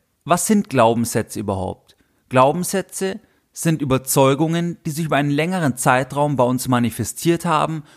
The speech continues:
und die Teil unserer Weltanschauung sind. Das heißt, jeder sieht die Welt durch seine Brille, durch seine Vorerfahrungen und zieht dann auch andere Schlüsse aus dem, was er sieht. Und hier kommen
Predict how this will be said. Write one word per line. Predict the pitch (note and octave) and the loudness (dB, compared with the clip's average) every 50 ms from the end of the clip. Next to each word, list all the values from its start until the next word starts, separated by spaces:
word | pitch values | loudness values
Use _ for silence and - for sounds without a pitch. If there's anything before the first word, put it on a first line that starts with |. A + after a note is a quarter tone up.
| _ _ - | _ _ -12
und | - A2+ C3+ | -4 -2 -2
die | B2+ C3 - | -2 -2 -2
Teil | - C3 B2 A#2+ B2+ C#3 C#3+ C#3 | -2 0 2 2 2 2 0 0
unserer | - C3 C3 B2 B2+ B2 A#2 A#2+ A2 G2+ F#2+ | 0 0 0 0 2 2 2 2 2 2 4
Weltanschauung | A#2+ B2 C3+ D3 - - - A2 G#2+ G2+ - - G#2+ G2 F#2+ F#2+ F#2+ F#2+ | 4 4 4 4 0 0 -2 -2 -2 -2 -2 0 2 2 2 2 0 -2
sind. | F2+ F2 G2 F2+ F2 D#2+ - - _ _ _ _ _ _ _ | -4 -4 -4 -6 -6 -8 -10 -16 _ _ _ _ _ _ _
Das | - - - | -6 0 2
heißt, | D#3+ D#3+ D#3+ - - - | 2 2 2 -2 -6 -8
jeder | C3 A2+ B2 D#3 E3 F#3 F3+ | -6 -2 0 2 2 2 0
sieht | C#3+ D#3 D#3+ - B2+ | 0 -2 -4 -2 -2
die | A#2+ G#2+ F#2+ | -2 0 2
Welt | G#2+ G#2 A2 A#2 B2+ C#3 C#3 - _ _ _ _ _ _ _ - | 2 2 2 2 0 -2 -4 -10 _ _ _ _ _ _ _ -6
durch | - A#2 G#2+ | -6 -6 -4
seine | G#2+ A2 A#2 A2 A#2+ C#3 D#3+ F3 - | 0 2 4 4 4 4 0 -2 -4
Brille, | - - A2+ C#3 C#3 C#3 C#3+ C#3+ D3 D3 C#3 C#3+ _ _ _ _ _ _ _ _ - | -6 -4 -2 -2 0 0 0 0 -2 -2 -6 -10 _ _ _ _ _ _ _ _ -4
durch | C3+ B2 G#2 | -4 -4 -2
seine | A2 A#2 B2 A#2+ C3 C3+ C3+ B2+ | 2 2 4 4 4 2 0 -2
Vorerfahrungen | - - F3+ F#3+ F#3+ - D#3+ D#3+ - - E3 C#3+ C#3 C#3 C#3+ C#3+ D3 C#3+ C#3+ C#3+ C3+ C#3 _ _ _ _ _ | -2 0 2 4 4 4 2 0 0 2 2 4 4 2 0 0 -2 -2 -4 -4 -6 -10 _ _ _ _ _
und | - B2+ B2 C3 - | -6 -6 -4 -4 -6
zieht | - - F#3+ F3+ - | -6 -4 -4 -2 2
dann | F3 D3+ C#3+ | 2 2 2
auch | C3 B2 - | 2 0 2
andere | - A#2+ C3 C#3 C#3+ C#3 D3+ C3+ D3 C#3 C#3 - - | 2 2 2 2 0 0 0 0 0 -2 -2 -2 -6
Schlüsse | - - - F3 F#3 G3 - - - C3 D#2 | -8 -6 0 2 2 2 2 0 -2 0 0
aus | A2 G#2+ - - - | -2 -2 -4 -6 -4
dem, | B2 A#2+ A#2+ B2 B2+ A#2 - | -2 -2 0 0 -2 -4 -6
was | G#2+ F#2+ G#2+ G#2+ - - | -2 0 0 0 0 0
er | B2+ B2 A#2+ - | 0 0 0 -2
sieht. | B2+ A2+ A#2 C3+ D#3 C#3+ A2+ F#2 - - _ _ _ _ _ _ - | -4 -8 -6 -4 -2 -2 -2 -4 -6 -12 _ _ _ _ _ _ -10
Und | B2 A#2+ | -8 -2
hier | - F#3 F3 | 0 0 0
kommen | - - D3 C#3+ C#3+ C#3+ C#3+ C#3+ C#3 - | 2 2 2 2 2 0 0 -2 -6 -8